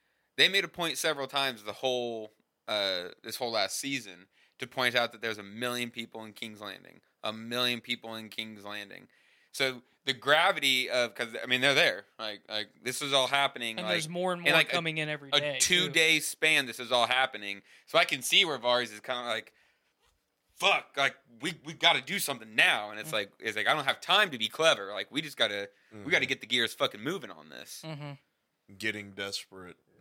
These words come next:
Speaker 3: is probably his,
Speaker 1: Because
Speaker 3: his mistake.
Speaker 2: Mm-hmm.
Speaker 1: all these
Speaker 2: That
Speaker 1: fucking
Speaker 2: makes
Speaker 1: people
Speaker 2: sense.
Speaker 1: are gonna die. And that, I mean, how many people died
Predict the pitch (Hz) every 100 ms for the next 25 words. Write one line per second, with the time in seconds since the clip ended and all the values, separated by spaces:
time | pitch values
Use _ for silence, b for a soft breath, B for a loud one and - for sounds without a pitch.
0 | 92 - - 90 95 92 123 - 123 120
1 | 110 107 95 95 - 92 90 - 165 135
2 | 139 139 135 127 214 190 135 143 139 135
3 | 117 113 107 117 127 92 71 - _ _
4 | _ _ _ _ _ 120 110 143 208 -
5 | - - 165 160 160 b b - 202 220
6 | 220 220 202 208 208 208